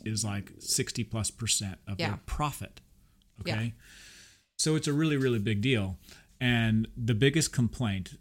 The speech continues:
Speaker 1: the number one absolute biggest complaint from people across the spectrum over the last year in particular, as we have inflationary issues going on in the United States,
Speaker 2: Yeah.
Speaker 1: has been the increase in cost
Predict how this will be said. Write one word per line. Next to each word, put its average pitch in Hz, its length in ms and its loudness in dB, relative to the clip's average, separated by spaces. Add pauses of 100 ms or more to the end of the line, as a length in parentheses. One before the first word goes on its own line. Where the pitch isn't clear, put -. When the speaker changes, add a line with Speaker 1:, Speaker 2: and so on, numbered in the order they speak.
(160)
Speaker 1:
the 107 200 -2
number 131 460 4
one 113 420 0
absolute 120 640 0
biggest 110 340 -2
complaint 98 640 -4
from 104 240 -2
people 101 680 -4
across 123 500 -4
the 117 100 -6
spectrum 101 760 -2 (380)
over 117 220 2
the 110 80 -2
last 135 380 -2
year 127 240 0
in 110 100 2
particular, 107 920 -2
as 101 240 -2
we 113 180 2
have 107 280 -2
inflationary 107 760 -2
issues 101 300 -2
going 104 260 0
on 104 160 0
in 101 60 0
the 98 40 0
United 98 320 -2
States, 110 400 -6
Speaker 2:
Yeah. - 80 -2
Speaker 1:
has 98 120 -4
been 104 400 0
the 123 180 0
increase 135 420 2
in 120 140 2
cost 113 540 -6